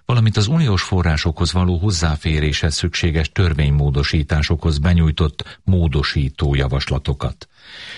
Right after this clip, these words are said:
Kedden a gyűlöletkeltésre alkalmas politikai reklámok visszaszorításáról,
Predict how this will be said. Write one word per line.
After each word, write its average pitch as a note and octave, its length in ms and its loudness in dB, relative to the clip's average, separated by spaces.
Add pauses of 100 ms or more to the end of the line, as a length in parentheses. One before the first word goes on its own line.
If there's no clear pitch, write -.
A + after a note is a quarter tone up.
(320)
Kedden A#2+ 460 2
a F#2 220 2
gyűlöletkeltésre F#2 1300 0
alkalmas F2 580 0
politikai F2+ 720 0
reklámok E2 540 0
visszaszorításáról, G2+ 1400 2